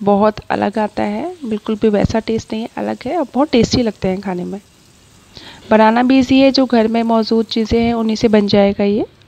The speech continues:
बनाना start करते हैं।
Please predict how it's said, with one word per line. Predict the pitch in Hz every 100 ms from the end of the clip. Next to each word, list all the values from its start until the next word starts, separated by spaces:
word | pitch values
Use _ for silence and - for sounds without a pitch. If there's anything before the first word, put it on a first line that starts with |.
| _ _ _ _ _ - - - - -
बनाना | 214 214 220
start | - 226 208 -
करते | 220 202 220
हैं। | 214 285